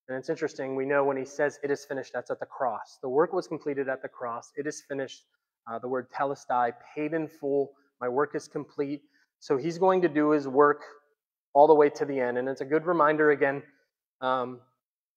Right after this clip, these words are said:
I don't know what it is about the younger generation, but they, they like to tell us they're gonna do things, then they just don't do it. I'm, I'm sure you guys have had that happen at some point. They're like, "I'll be there, I'll help you." And then you're like, "Where,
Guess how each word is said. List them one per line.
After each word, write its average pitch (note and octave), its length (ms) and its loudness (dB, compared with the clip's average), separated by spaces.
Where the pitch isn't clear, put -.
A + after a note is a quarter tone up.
I - 80 -6
don't A3+ 160 4
know D#3+ 120 10
what D#3+ 160 6
it B2+ 100 -2
is C#3+ 260 0
about C3+ 300 2
the C3 60 -6
younger C#3+ 400 -2
generation, D3+ 840 2
but C3+ 180 -10
they, F#3 340 0
they D3 200 -6
like D#3+ 440 -6
to F#3 100 -10
tell F3+ 300 2
us - 340 2
they're C#3+ 120 -2
gonna D3+ 280 -2
do C#3 260 -4
things, G3+ 380 -4
then G#3 140 0
they G3 140 0
just F3+ 480 -6
don't D3+ 340 -4
do G#3 200 0
it. - 200 -16
I'm, E3 220 0
I'm D#3 100 4
sure G3 180 0
you F3 100 0
guys D3 160 6
have B2+ 80 -2
had C#3 180 2
that B2 180 0
happen C3+ 180 -6
at B2+ 80 -8
some D3+ 120 -10
point. D3 180 -4
They're C#3 80 -4
like, D3 160 -4
"I'll F3 80 12
be F#3 160 4
there, E3+ 180 8
I'll F#3+ 140 8
help D#3 220 4
you." F#3 200 2
And D#3 120 0
then D#3+ 120 0
you're D3+ 140 -6
like, D3 160 -8
"Where, E3 240 -6